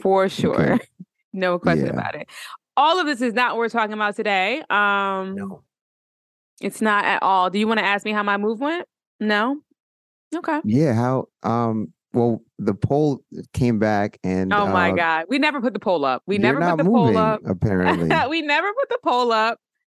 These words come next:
Speaker 1: And so it didn't come back. How about that?
Speaker 2: Yeah. So y-, you gotta move back, unfortunately. I
Speaker 1: No,
Speaker 2: hate to break
Speaker 1: actually,
Speaker 2: it to
Speaker 1: the,
Speaker 2: you.
Speaker 1: the poll said we need to have, um,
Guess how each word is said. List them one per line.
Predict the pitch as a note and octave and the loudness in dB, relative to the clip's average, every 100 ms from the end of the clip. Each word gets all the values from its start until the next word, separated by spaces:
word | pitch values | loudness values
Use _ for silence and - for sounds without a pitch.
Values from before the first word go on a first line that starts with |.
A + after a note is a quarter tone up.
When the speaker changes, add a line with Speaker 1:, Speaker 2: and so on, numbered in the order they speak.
| _ - | _ -8
Speaker 1:
And | A3+ A#3 G#3 | -6 -6 -2
so | A#3 A3+ G#3+ G#3+ G#3+ G3+ _ | 0 2 0 0 -2 -6 _
it | A3+ G3+ | -2 0
didn't | B3+ C4 | 0 2
come | B3 A3 | 0 2
back. | F#3+ C#3+ - _ _ _ _ _ - | 0 -2 -10 _ _ _ _ _ -2
How | |
about | G2+ F2+ | 0 2
that? | E2+ E2+ | 2 0
Speaker 2:
Yeah. | D#2 B1+ | -2 -4
So | - G2 F#2 F#2 - | -2 0 0 -2 -8
y-, | - - _ - - _ | -12 -12 _ -20 -20 _
you | A2+ | 2
gotta | C3+ C#3+ | 2 4
move | D#3+ B2+ | 2 2
back, | D3 C#2+ - | 0 0 -2
unfortunately. | E2 D#2 E2 - D#2+ | -4 0 -2 0 2
I | G#3+ | 2
Speaker 1:
No, | G2+ | 2
Speaker 2:
hate | A2+ | 2
to | |
break | G#3+ | 2
Speaker 1:
actually, | B3+ E4+ | 2 0
Speaker 2:
it | D#4+ - | 0 0
to | F#3+ | 0
Speaker 1:
the, | G3 | 0
Speaker 2:
you. | G3+ | 0
Speaker 1:
the | G#3+ G#3+ | -4 -4
poll | G#3+ - A3+ B3 | -2 -2 2 0
said | B3+ B3 A3+ G#3+ G3+ G#3 _ _ _ | 0 0 2 2 -2 -8 _ _ _
we | - A3 | -6 -2
need | G#3+ A3 G#3+ | 0 -2 -2
to | G#3+ | -2
have, | G#3 G3 G3 F3+ - | 0 2 0 -2 -6
um, | - F3 F3 F3 E3+ | -2 -2 -2 -8 -12